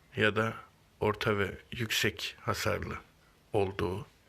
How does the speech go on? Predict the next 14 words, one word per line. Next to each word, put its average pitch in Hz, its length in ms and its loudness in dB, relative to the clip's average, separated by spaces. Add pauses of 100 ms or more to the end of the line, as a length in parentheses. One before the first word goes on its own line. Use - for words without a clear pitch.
(2750)
yüz 120 220 2
küsür 123 340 2
bin 123 120 4
kilometre 117 460 4
karelik 113 400 2
alanda 107 480 4 (560)
her 110 240 4
iki 107 380 -2
bin-, 107 300 0 (280)
binadan 95 460 0 (160)
sağlam 95 440 0
kalan 95 400 -2 (800)
birinin 95 360 2 (1900)
tekrardan 101 500 2